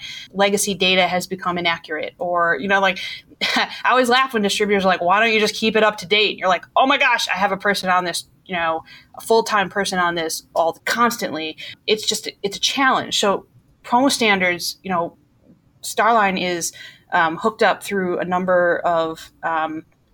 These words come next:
distributor tools, and that takes the onus then off my team, frees up my team instead of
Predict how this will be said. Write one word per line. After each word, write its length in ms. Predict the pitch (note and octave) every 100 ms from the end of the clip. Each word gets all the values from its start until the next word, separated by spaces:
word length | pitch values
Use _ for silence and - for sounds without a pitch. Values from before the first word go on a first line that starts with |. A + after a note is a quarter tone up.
| -
distributor 440 | - A#3 G3+ F#3
tools, 460 | - F#3 F3 E3+ -
and 200 | F#3 F3+
that 220 | F3 -
takes 380 | - G#3 F#3+ -
the 480 | - F#3+ F#3 F3+ F3 - - _ _ _ -
onus 400 | G#3 G#3+ G3 -
then 280 | G3 F#3 F3+
off 420 | F#3 E3+ E3+ -
my 140 | F3 E3+
team, 640 | - C4+ A#3+ G3 F3+ F3 _
frees 320 | - A#3 G#3+
up 140 | G3 F3
my 80 |
team 560 | F3 - C4 A3 F#3 F3
instead 380 | - F#3 G#3 F#3+
of 300 | F3+ F3